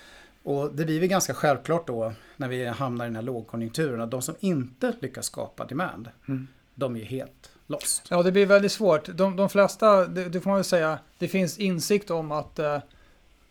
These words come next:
Speaker 2: man alltid behöver mer leads. Så
Speaker 1: Mm.
Speaker 2: leadsgenerering är någonting som alla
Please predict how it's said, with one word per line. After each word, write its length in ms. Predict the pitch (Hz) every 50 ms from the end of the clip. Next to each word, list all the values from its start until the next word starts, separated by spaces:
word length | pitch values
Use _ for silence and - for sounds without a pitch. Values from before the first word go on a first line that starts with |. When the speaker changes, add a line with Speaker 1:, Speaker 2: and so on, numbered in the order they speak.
| _
Speaker 2:
man 220 | - 175 165 170 170 -
alltid 340 | 175 165 147 - - 165
behöver 220 | 151 156 151 151 151 151
mer 300 | - 160 151 156 156 143
leads. 720 | 151 156 165 190 185 - - - 139 - - - - - - _ _ _ -
Så 60 | 104
Speaker 1:
Mm. 140 | 104 160 156
Speaker 2:
leadsgenerering 1080 | 165 196 208 180 143 135 131 - - 165 160 160 165 170 196 214 208 196 185 180 170
är 60 | 175
någonting 300 | 170 165 147 - 143 139
som 140 | 139 - 143
alla 420 | 151 156 143 139 143 143 143 139